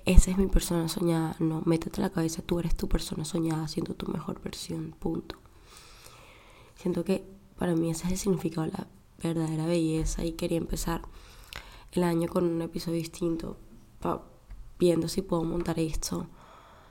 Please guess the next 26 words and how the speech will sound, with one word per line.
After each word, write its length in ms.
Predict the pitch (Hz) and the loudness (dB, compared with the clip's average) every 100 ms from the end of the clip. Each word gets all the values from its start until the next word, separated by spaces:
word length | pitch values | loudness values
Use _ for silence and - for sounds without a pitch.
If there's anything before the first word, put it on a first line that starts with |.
| - - - | -20 -20 -8
para 160 | - 185 | -2 0
que 120 | 185 | 0
también 280 | 170 165 165 | 0 0 -2
sepan 320 | 175 185 185 | -4 -4 -4
un 80 | 185 | -6
poco 240 | - - | -6 -2
más 140 | 175 175 | -2 -2
de 120 | 190 | -4
lo 100 | 190 | -4
que 120 | 165 | -4
es 60 | 160 | -6
este 200 | - 165 | -4 -4
podcast 720 | - 170 - 185 175 - - | -2 -2 -4 -8 -8 -8 -8
y 80 | 175 | -6
un 200 | 165 165 | -4 -4
poco 220 | 170 170 | -4 -2
más 180 | 170 - | -2 -2
de 100 | 190 | -4
lo 120 | 175 | -6
que 100 | - | -10
quiero 280 | - 170 170 | -6 -6 -6
ofrecer 640 | - 180 165 - 170 165 | -6 -6 -6 -6 -4 -4
y 80 | 165 | -6
quiero 380 | - 165 160 | -4 -4 -4
como 220 | 160 185 180 | -6 -6 -6
que 340 | - 165 - | -6 -8 -10